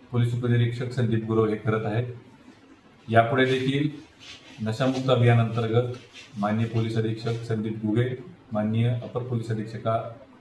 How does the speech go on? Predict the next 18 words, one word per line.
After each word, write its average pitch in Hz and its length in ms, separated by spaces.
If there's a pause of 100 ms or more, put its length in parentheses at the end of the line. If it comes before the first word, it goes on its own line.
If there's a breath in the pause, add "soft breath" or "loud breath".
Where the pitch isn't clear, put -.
(180)
कल्पना 107 300
बारावकर, 107 580 (640)
मिरज 127 320
उपविभागाचे 120 840
उपविभागीय 113 420
पोलीस 113 300
अधिकारी 107 440 (160)
माननीय 104 260
प्रणय 107 300
जिल्हा 107 240
सर 110 220 (540)
यांच्या 110 480 (160)
मार्गदर्शनाखाली 117 1040
महात्मा 107 360
गांधी 110 240
चौक 113 260 (240)
पोलीस 113 200
स्टेशन 117 360